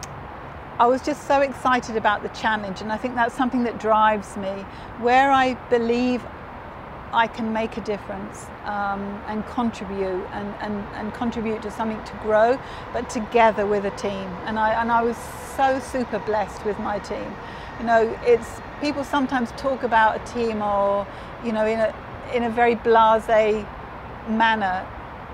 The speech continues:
For me, team is so, so important, and I don't think you can achieve great things without having the right people in your organization. So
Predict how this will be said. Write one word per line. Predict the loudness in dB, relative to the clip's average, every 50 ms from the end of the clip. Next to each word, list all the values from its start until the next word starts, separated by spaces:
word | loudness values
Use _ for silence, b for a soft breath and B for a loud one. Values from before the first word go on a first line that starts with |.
| -6 -2
For | 0 2
me, | 4 4 4 4 4 2
team | 0 -2 -2 0 2 2 2 0 -2
is | -2 -6 -6 -8
so, | -10 -12 -8 -2 0 2 2 2
so | 0 -2 -2 -2 -2
important, | -2 -4 -6 -6 -4 -4 -4 -4 -6 -8 -10 -10 -10 -8 -8
and | -8 -6
I | -4 -2
don't | -2 -2 -2 -2 -4 -6
think | -6 -6 -4 -4
you | -4 -4
can | -4 -4 -6
achieve | -6 -6 -6 -8 -6 -4 -2 -2 0 0 0 -2 -2 -4 -8 B B B B B B B -2
great | 2 4 4 4 4 0 -4
things | -4 -2 -2 -2 -2 -2
without | -2 0 0 0 0 0 -2
having | -2 -4 -4 -4 -4 -4 -6
the | -4
right | -2 -2 -2 -2 -2 -4 -6 -8 -6
people | -6 -6 -6 -6 -6 -6 -6 -8 -8 -12 -12 -10 -8
in | -8 -6
your | -4 -4 -4 -4
organization. | -4 -4 -4 -6 -6 -6 -8 -8 -6 -4 -4 -4 -4 -6 -8 -10 -10 -10 -10
So | -4 -2 -2 -2 -2